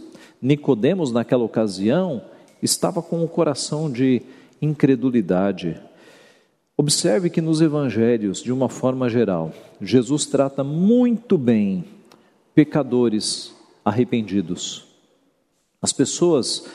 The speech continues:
marginalizadas da sociedade, Jesus trata bem. Sejam eles cobradores de impostos, sejam eles bandidos,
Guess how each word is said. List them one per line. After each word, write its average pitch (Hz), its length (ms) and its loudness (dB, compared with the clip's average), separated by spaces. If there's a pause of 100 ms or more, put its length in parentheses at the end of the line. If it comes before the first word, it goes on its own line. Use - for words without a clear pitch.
(140)
marginalizadas 117 1160 0
da 95 140 -2
sociedade, 87 840 -4 (160)
Jesus 117 360 0
trata 117 360 0
bem. 87 300 -2 (1200)
Sejam 139 560 0
eles 113 300 0
cobradores 113 680 0
de 98 120 -6
impostos, 120 1000 -4 (360)
sejam 123 580 0
eles 113 760 0
bandidos, 113 1160 0